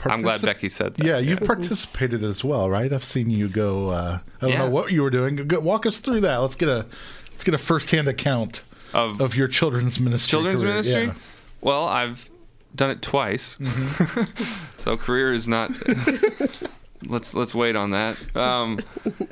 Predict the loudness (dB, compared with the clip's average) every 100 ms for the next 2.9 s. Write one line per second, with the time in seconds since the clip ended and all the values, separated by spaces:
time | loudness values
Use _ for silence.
0 | -8 -8 -14 -14 -20 -20 -14 -2 0 2
1 | 0 0 0 0 0 0 0 -2 -4 -4
2 | -2 -2 0 0 2 2 0 -4